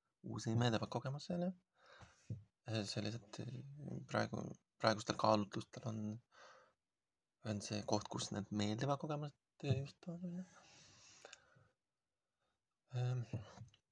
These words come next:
ähm, no seal võib olla ka mingid, noh,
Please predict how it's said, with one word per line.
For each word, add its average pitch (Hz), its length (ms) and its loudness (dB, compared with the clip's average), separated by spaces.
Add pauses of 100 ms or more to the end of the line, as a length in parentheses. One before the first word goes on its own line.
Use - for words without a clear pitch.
(1160)
ähm, 127 680 0 (1200)
no 135 100 -2
seal 160 220 10
võib 156 240 6
olla 143 320 6
ka 131 100 8
mingid, 113 460 2
noh, 110 160 0